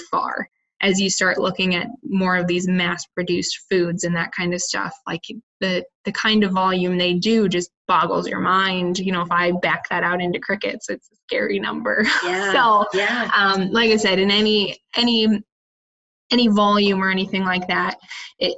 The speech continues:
Speaker 1: it takes quite a bit. So I typically sell them in, um, half ounce bags of roasted crickets. There's about ninety to a hundred crickets in a bag.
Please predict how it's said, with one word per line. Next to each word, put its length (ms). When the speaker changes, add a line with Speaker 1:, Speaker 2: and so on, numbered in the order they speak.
Speaker 1:
it 200
takes 320
quite 220
a 60
bit. 260
So 120
I 300
typically 440
sell 280
them 220
in, 560
um, 400
half 260
ounce 320
bags 440
of 320
roasted 320
crickets. 420
There's 220
about 220
ninety 400
to 120
a 60
hundred 340
crickets 400
in 60
a 40
bag. 320